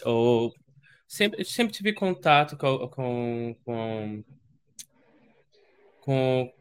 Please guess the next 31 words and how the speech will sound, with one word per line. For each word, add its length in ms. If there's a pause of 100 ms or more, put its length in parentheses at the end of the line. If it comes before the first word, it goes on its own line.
(300)
com 100
as 140
pessoas 720 (180)
de 100
todo, 300 (400)
é, 1080 (160)
de 180
todo, 680 (680)
de 160
todo 720
background, 600
né? 160
Que 180
todo 500 (520)
religião, 720
tudo 220
mais, 380
todo 180
mundo 240
de 140
todos 260
os 140
tipos. 340 (320)
E 60
eu 60
sempre 280
ouvia 240
também 260
essa 160
coisa 240
falar, 320